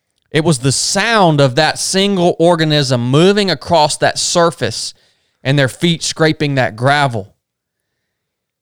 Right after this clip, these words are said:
And they were just flowing, man. And it was the sound that struck me because there are s-, I've heard that sound hundreds of thousands of times in the seal teams.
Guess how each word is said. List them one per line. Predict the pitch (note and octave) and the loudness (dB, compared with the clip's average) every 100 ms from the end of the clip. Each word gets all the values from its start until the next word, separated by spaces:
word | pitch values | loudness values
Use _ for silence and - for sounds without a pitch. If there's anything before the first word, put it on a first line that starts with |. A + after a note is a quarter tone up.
| _ _ | _ _
And | D3 D3 D3 - _ _ | -2 -2 -2 -8 _ _
they | C#3+ D#3 | -2 2
were | C#3+ C3 | 2 0
just | B2+ - - | -2 -6 -12
flowing, | - D3+ E3+ E3 C#3+ A#2+ A2+ | -4 2 4 4 2 0 -2
man. | A2+ A#2 A#2 - _ _ _ _ _ _ _ _ _ _ _ _ _ _ | -2 -2 -4 -10 _ _ _ _ _ _ _ _ _ _ _ _ _ _
And | E3+ F3+ | -4 -2
it | |
was | D#3 A#2+ | -4 -4
the | A#2+ | -4
sound | - - B3+ C#4 A#3+ | -2 -2 0 0 0
that | F#3+ | -2
struck | - - B3 B3+ | -4 0 0 0
me | D#3+ A#2+ G#2+ A#2 _ _ _ _ _ _ _ C#3 | -4 -4 -4 -8 _ _ _ _ _ _ _ -4
because | E3 G3+ F3+ D#3+ - _ _ | -2 2 2 0 -4 _ _
there | D3 F3+ E3+ | -2 2 4
are | D3 | 2
s-, | C3 - - - - - | 0 -2 -4 -6 -10 -4
I've | D#3+ E3 | -2 -2
heard | - A3+ A#3+ A#3 F#3+ | -2 0 2 2 0
that | G3+ F3 | -2 -2
sound | - - G#3+ F#3+ C#3+ C3+ | -4 -2 0 2 0 -2
hundreds | A#2+ G3 A3 A3 G3+ F#3+ D3 | -6 0 0 0 0 0 -2
of | C#3 _ _ | -6 _ _
thousands | D#3+ E3 F3 F3 C#3+ D#3+ C3+ | -2 2 2 2 0 -4 -4
of | A#2 | -6
times | - F3 F3 A#2 G2+ - _ _ _ _ _ _ - | -6 -2 0 -2 -4 -14 _ _ _ _ _ _ -2
in | E3 | 0
the | D3+ | 0
seal | - E3+ | 0 0
teams. | D3+ C3+ G#2 G2+ | 0 -4 -6 -10